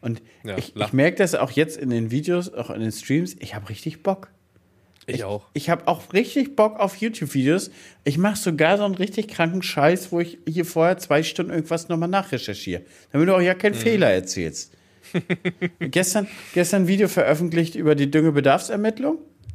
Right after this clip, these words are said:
Speaker 2: Mhm.
Speaker 1: Im Groben weiß man das ja natürlich, aber du darfst natürlich auch nochmal alle Details nachgucken. Du darfst ja keinen Scheiß erzählen. So,
Speaker 2: Mhm.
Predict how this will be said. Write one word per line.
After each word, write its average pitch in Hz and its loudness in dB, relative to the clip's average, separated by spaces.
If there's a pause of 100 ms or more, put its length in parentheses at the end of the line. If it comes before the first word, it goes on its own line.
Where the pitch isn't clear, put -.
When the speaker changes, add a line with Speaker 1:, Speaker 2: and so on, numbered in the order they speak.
(400)
Speaker 2:
Mhm. 131 -6 (220)
Speaker 1:
Im 143 2
Groben 170 4
weiß 156 4
man 226 -2
das 220 -4
ja 214 0
natürlich, 226 0 (380)
aber 127 4
du 147 2
darfst 147 4
natürlich 165 0
auch 151 2 (480)
nochmal 143 0
alle 151 2
Details 147 0
nachgucken. 170 -4
Du 123 -12
darfst 101 -4
ja 117 -4
keinen 147 -4
Scheiß 101 -6
erzählen. - -12 (580)
So, 104 -4
Speaker 2:
Mhm. 113 -12